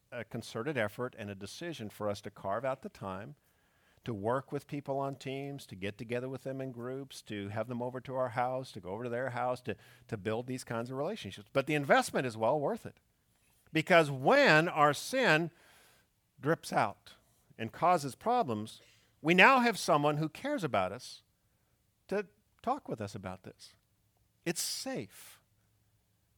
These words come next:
As Jesus said, "It's just between the two of you." That's as safe as it can get. You and the person your sin has just dripped on, trying to clean it up and trying to figure out how to change.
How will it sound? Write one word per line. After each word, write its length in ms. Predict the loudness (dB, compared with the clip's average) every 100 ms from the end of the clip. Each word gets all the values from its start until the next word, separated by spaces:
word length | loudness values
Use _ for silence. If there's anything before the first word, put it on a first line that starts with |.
| _
As 140 | -8 -2
Jesus 320 | -2 -2 -2
said, 160 | -2 -2
"It's 280 | -6 -10
just 320 | -8 -8 -8 -10
between 320 | -10 -10 -10
the 80 | -10
two 240 | -12 -12
of 160 | -12 -18
you." 60 | -20 _ _ _ _ _ _ _ _ _ _ _ _ _ _ _ -20 -2
That's 260 | 0 0 -2
as 140 | -6
safe 460 | -8 -6 -4 -4 -6
as 120 | -8
it 80 | -8
can 160 | -8
get. 320 | -6 -6 -8 _ _ _ _ _ _ _ -8
You 300 | 0 2 4
and 280 | 2 0 -2
the 80 | -4
person 380 | -4 -4 -4 -6
your 120 | -6
sin 220 | -6 -6
has 160 | -6 -8
just 200 | -10 -6
dripped 260 | -6 -6
on, 180 | -12 -14 _ _
trying 180 | -8 -8
to 60 |
clean 240 | -8 -10 -8
it 100 | -4
up 220 | -4 -6
and 100 | -12
trying 200 | -10 -10
to 100 | -10 -14 _ _ _
figure 200 | -8 -4
out 120 | -4
how 80 | -4
to 80 | -8 _ _
change. 420 | -12 -12 -14 -20